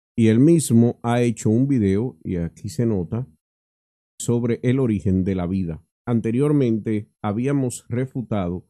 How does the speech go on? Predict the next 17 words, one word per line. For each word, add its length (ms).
su 100
video 560
sobre 520
la 260
evolución, 800
en 160
la 160
cual 560
nos 340
asistió 880
nuestro 420
amigo 460
Vari, 480
un 340
bioquímico 960
de 140
profesión. 800